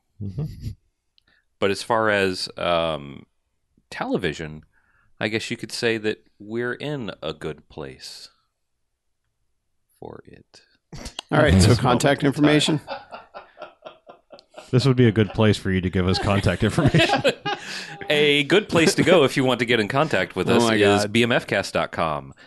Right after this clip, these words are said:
Speaker 2: which is, uh, H T T P colon forward slash forward slash B M F cast dot com.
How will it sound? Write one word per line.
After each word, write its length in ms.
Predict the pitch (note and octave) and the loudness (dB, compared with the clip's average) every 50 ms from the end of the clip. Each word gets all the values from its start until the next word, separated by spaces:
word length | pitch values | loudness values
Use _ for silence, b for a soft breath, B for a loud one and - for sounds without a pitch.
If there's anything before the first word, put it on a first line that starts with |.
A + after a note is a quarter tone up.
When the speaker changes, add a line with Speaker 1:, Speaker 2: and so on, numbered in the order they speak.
| b b b | b b b
Speaker 2:
which 220 | F2 F2 - - | -8 -8 -6 -4
is, 240 | F2 E2 D#2+ - - _ | -6 -6 -6 -8 -8 _
uh, 140 | F#2 F2+ D2+ - | -4 -4 -4 -2
H 280 | - G#2 G2+ - - - | -4 -6 -6 -6 -10 -14
T 160 | - - G2 | -10 -12 -12
T 120 | - - F#2+ | -12 -12 -14
P 140 | - F#2 | -14 -12
colon 240 | - - F2 E2 D#2+ | -10 -8 -10 -10 -10
forward 240 | D#2+ - F2+ E2 - | -12 -14 -14 -14 -12
slash 200 | - - C2+ - | -12 -12 -12 -12
forward 180 | _ - - - | _ -18 -18 -16
slash 200 | - C2 C2 - | -16 -16 -16 -14
B 120 | - C#2+ | -14 -14
M 80 | C#2+ C2+ | -14 -16
F 120 | - _ | -18 _
cast 220 | - - - - | -20 -20 -16 -16
dot 120 | - - _ | -16 -16 _
com. 160 | - - - | -18 -20 -18